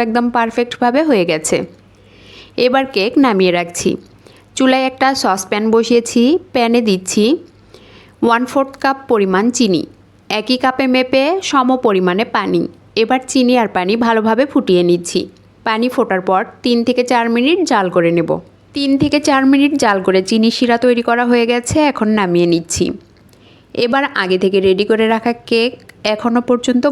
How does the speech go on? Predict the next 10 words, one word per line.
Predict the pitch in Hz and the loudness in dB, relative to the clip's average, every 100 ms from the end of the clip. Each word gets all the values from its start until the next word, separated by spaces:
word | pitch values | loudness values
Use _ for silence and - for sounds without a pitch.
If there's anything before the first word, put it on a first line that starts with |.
| 233 | 0
গরম | 190 185 180 | 0 2 2
রয়েছে। | 170 170 - 175 - | 2 0 -2 -2 0
এবার | 202 220 220 | 0 0 0
গরম | 190 185 190 | 0 0 0
কেকের | 190 190 | 0 2
উপরে | 185 185 185 220 349 - - - - - | 0 0 0 0 -4 -12 -20 -20 -20 -14
চামচের | - 247 240 240 254 247 | -6 -2 0 2 2 2
সাহায্যে | 254 240 240 247 247 | 0 0 0 -2 0
চিনি | 220 196 | 0 0
শিরা | - 202 | 0 0